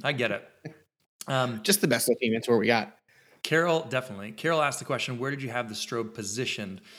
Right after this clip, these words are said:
Speaker 1: So, you know, one thing here, and let me show you a trick. When you're looking at, um, when you're looking at an image,
Speaker 2: where's the shadow?
Speaker 1: You look for the shadow, and you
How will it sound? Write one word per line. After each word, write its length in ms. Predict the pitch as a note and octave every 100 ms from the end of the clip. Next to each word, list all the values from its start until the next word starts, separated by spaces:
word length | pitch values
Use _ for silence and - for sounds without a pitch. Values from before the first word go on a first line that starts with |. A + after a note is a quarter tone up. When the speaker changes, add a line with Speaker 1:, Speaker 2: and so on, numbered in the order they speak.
| -
Speaker 1:
So, 440 | - - D#3+ D#3 - - -
you 140 | D3
know, 100 | D3+
one 300 | C#3 C3+ F3+
thing 200 | - C3
here, 160 | A#2 E3
and 120 | C3
let 80 | C#3
me 60 | D3
show 120 | C#3+
you 60 |
a 20 | B2
trick. 240 | - G2+ - _ _ _ _ _ _ _ _ -
When 140 | C#3 C3+
you're 120 | C3
looking 420 | B2+ F3 G#3 D#3+
at, 400 | B2+ B2 - - - _ _ _ -
um, 500 | A#2 A2 G#2 G2 F#2+ _ _ _ _ _ _ _ _ _ _ _ _ _
when 120 | C3
you're 140 | B2+ A#2+
looking 560 | A#2 C#3 F3+ C3+ A#2 -
at 220 | A2+ -
an 100 | C3+
image, 360 | G#2 F#2 - - _ _ _ _ _ _ _ _ _
Speaker 2:
where's 200 | - -
the 120 | -
shadow? 560 | - - - - - - _ _ _ _ _ _ _ _ _
Speaker 1:
You 120 | C3
look 160 | B2 B2
for 80 | A2+
the 80 |
shadow, 480 | G#2+ - C3+ D3 E3
and 100 | C3
you 80 | B2